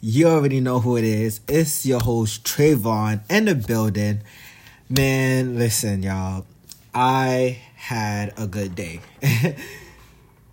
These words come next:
You know, I had a good day.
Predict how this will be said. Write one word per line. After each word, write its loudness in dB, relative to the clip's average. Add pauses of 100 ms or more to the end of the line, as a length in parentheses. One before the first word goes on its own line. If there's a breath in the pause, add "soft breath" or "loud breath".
(2500)
You -2
know, -2
I -2
had -2
a 0
good 0
day. 0